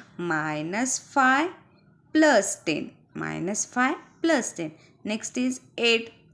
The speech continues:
प्लस एट, प्लस एट करण्यासाठी आता मायनस टू प्लस टेन, एटचा फॉर्म्युला यूज केला,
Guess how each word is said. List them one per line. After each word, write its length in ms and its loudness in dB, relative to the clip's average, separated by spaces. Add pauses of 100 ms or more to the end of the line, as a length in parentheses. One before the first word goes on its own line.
(160)
प्लस 300 2
एट, 220 -2 (300)
प्लस 340 -2
एट 160 -2
करण्यासाठी 540 -4
आता 260 0 (400)
मायनस 560 0 (140)
टू 180 4 (340)
प्लस 420 2
टेन, 200 -4 (320)
एटचा 320 2
फॉर्म्युला 380 0
यूज 300 -2
केला, 300 -4